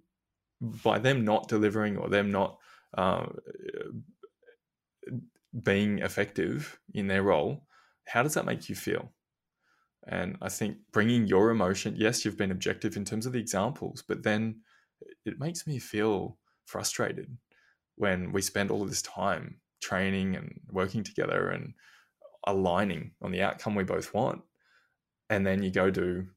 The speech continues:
X, Y, Z. So I really need you to understand that if that, this doesn't shift, like, it, it's gonna make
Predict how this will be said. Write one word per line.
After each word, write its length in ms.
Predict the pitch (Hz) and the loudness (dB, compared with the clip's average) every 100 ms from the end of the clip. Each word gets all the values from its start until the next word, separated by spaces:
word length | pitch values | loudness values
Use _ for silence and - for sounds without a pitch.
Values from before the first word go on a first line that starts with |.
| _ - | _ -4
X, 260 | - - | -4 -4
Y, 200 | - 87 | -2 -2
Z. 220 | 95 90 82 - _ _ _ _ _ _ | 2 0 0 -10 _ _ _ _ _ _
So 360 | - 104 92 - - _ _ _ 107 | -4 0 2 0 -6 _ _ _ -4
I 60 | |
really 260 | 104 120 113 | 2 4 6
need 180 | 104 101 | 4 2
you 80 | |
to 80 | 95 | -2
understand 720 | 82 - - 87 90 85 - | -4 -6 -4 -2 -2 -4 -8
that 140 | - - | -8 -6
if 160 | - | -6
that, 160 | - - - | -8 -8 -12
this 160 | - - | -12 -6
doesn't 340 | 110 120 - | -4 -4 -4
shift, 560 | - - 131 110 - - - _ _ _ | -4 0 0 0 -8 -18 -20 _ _ _
like, 160 | 101 101 | -12 -12
it, 120 | - | -10
it's 160 | - - | -10 -8
gonna 240 | - 104 | -2 0
make 280 | 110 101 95 | 2 0 0